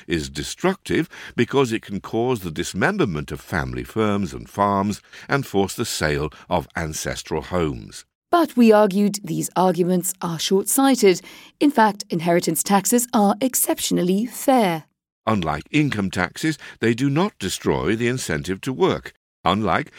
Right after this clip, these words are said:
Speaker 1: capital gains taxes, heavier estate taxes do not seem to dissuade saving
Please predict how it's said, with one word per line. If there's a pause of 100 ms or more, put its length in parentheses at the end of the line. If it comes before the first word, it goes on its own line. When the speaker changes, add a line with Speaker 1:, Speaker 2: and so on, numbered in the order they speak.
(160)
Speaker 1:
capital
gains
taxes, (300)
heavier
estate
taxes
do
not
seem (180)
to
dissuade
saving